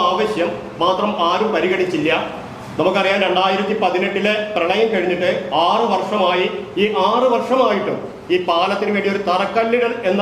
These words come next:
പ്രഹസനമല്ലാതെ വേറെ ഒന്നും ഈ സംസ്ഥാന ഭരണകൂടമോ നമ്മുടെ പട്ടാമ്പി ഭരിച്ച എം എൽ എയോ അവർക്ക് ചെയ്യാൻ കഴിഞ്ഞിട്ടില്ല.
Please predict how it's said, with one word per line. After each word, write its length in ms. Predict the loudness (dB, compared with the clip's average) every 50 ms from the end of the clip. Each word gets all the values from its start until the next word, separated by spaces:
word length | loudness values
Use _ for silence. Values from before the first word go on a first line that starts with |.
| 0 0
പ്രഹസനമല്ലാതെ 880 | 0 0 0 0 0 0 0 2 2 2 2 2 2 2 2 2 0 0 0 -2 -4 -6 -8 -4 -2 0
വേറെ 240 | 2 2 2 0 0 0 -2
ഒന്നും 280 | -2 0 0 0 0 0 -2 -8 -10 -12 -14 -14 -16 -18 -18 -20 -20 -20 -14 -4 0 2
ഈ 40 | 2 2 2
സംസ്ഥാന 320 | 0 -2 0 0 0 0 2 2 2
ഭരണകൂടമോ 520 | 2 2 2 2 2 2 2 2 2 2 0 0 -2 -6 -8 -12 -14 -16 -8 -2
നമ്മുടെ 200 | 0 2 2 2 2
പട്ടാമ്പി 400 | 0 2 2 2 2 2 2 0 0 -2 -4 -6 -4 -2
ഭരിച്ച 260 | 0 0 0 0 0 0 0 2 2
എം 60 | 2 2 2
എൽ 60 | 2 2
എയോ 160 | 2 2 0 0 -2 -4 -8 -12 -14 -14 -16 -18 -18 -18 -18 -4 0
അവർക്ക് 220 | 0 0 2 0 0
ചെയ്യാൻ 220 | 0 0 2 2 2 2
കഴിഞ്ഞിട്ടില്ല. 480 | 0 0 0 -2 0 0 0 2 2